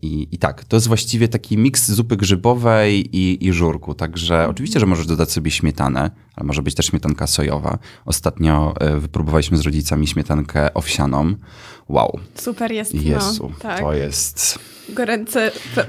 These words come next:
Speaker 2: polecenie tutaj
Speaker 1: Gorące
Speaker 2: leci.
Speaker 1: pole-, kolejne
Speaker 2: <laughs>
Speaker 1: gorące polecenie. Tak, i, ale tak z jeszcze z łódzkich potraw, wydaje mi się, że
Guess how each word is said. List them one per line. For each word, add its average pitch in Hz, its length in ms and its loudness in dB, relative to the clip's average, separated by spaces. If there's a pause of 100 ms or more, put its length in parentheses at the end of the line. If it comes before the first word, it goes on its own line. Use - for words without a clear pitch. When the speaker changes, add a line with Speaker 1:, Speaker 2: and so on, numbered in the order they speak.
Speaker 2:
polecenie 247 600 0
tutaj 214 280 -4
Speaker 1:
Gorące 110 320 6
Speaker 2:
leci. 117 120 -2
Speaker 1:
pole-, 104 180 4
kolejne 107 400 4
Speaker 2:
<laughs> 98 60 4
Speaker 1:
gorące 95 300 2
polecenie. - 800 2 (800)
Tak, 76 220 -2 (120)
i, 85 520 0 (1000)
ale 92 160 2
tak 113 180 0
z 113 60 -4
jeszcze 170 280 2
z 135 60 2
łódzkich 160 360 -4
potraw, 107 680 -2
wydaje 165 280 0
mi 240 80 2
się, 185 160 -2
że 185 280 0